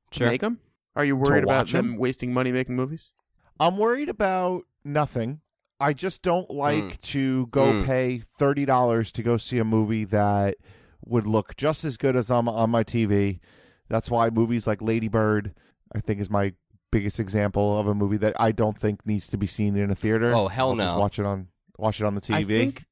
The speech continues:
Speaker 3: for
Speaker 2: Yeah.
Speaker 3: five bucks
Speaker 1: the difference
Speaker 3: when it
Speaker 1: is
Speaker 3: comes
Speaker 1: kinda
Speaker 3: out.
Speaker 1: like if you can refer, I feel like if you can refer to it as, like, a film, you could watch it at home. If you're referring to it as a movie, it has to be in the theater.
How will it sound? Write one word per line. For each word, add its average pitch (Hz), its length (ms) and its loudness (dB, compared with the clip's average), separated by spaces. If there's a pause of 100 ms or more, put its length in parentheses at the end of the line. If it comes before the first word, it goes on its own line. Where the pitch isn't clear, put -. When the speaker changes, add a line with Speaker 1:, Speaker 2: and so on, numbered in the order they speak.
Speaker 3:
for 110 120 -4
Speaker 2:
Yeah. 104 100 0
Speaker 3:
five 98 240 0
bucks 117 220 2
Speaker 1:
the 151 80 2 (100)
difference 185 560 -4 (120)
Speaker 3:
when - 140 -4
it - 60 -4
Speaker 1:
is 147 80 0
Speaker 3:
comes 101 120 -2
Speaker 1:
kinda - 160 4
Speaker 3:
out. - 80 2
Speaker 1:
like 135 260 0
if - 200 -6
you 170 80 -2
can 185 260 -2
refer, 160 420 -2
I 156 80 -2
feel 214 160 -4
like 190 140 -10
if - 200 -10
you 165 60 -8
can 165 120 -2
refer 156 300 0
to 160 100 0
it 156 40 2
as, 143 140 0
like, 135 140 -6
a - 60 -6
film, 135 560 0
you 135 60 -4
could 123 140 -4
watch 123 240 0
it 131 80 0
at 117 80 -4
home. 127 400 0 (360)
If 131 160 -4
you're 135 180 2
referring 139 300 0
to 135 80 4
it 127 60 4
as 120 80 -2
a 120 60 -2
movie, 123 480 2
it 98 60 -2
has 117 220 -2
to - 60 -12
be 98 60 -8
in 78 60 -8
the 62 60 -12
theater. - 400 -14